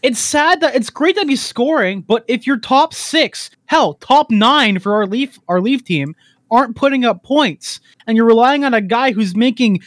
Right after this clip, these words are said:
literally one-tenth of what your top player is getting, and he has more points than him, it's ridiculous.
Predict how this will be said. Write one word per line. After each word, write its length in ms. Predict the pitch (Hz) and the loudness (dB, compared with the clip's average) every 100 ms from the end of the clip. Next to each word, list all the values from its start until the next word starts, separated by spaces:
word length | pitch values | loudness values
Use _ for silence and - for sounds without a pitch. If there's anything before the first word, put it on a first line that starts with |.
| - - _ - | -14 -20 _ -4
literally 400 | 220 269 262 240 | 2 2 2 -4
one-tenth 1040 | 202 185 226 277 254 185 - 240 240 180 - | -6 -4 -2 0 -2 -6 -4 -2 -2 -6 -10
of 240 | 202 170 | -8 -4
what 160 | 208 220 | -2 -2
your 140 | 208 | -4
top 440 | 170 - 220 240 - | -4 -2 0 0 -2
player 320 | 233 226 202 | -2 2 0
is 140 | 170 | 0
getting, 320 | 170 240 220 | 0 0 0
and 80 | 185 | -2
he 80 | 190 | -4
has 340 | 170 233 202 - _ _ _ | -2 -2 -2 -6 _ _ _
more 300 | 180 240 262 | 0 4 4
points 480 | - - 285 294 - | 2 2 4 4 2
than 160 | 240 180 | 0 2
him, 180 | 139 165 | 0 -2
it's 300 | 190 - 214 | -2 -2 -2
ridiculous. 1040 | 180 - - 302 - 220 139 117 - - | -2 -2 -6 -4 -4 -2 -4 -6 -12 -20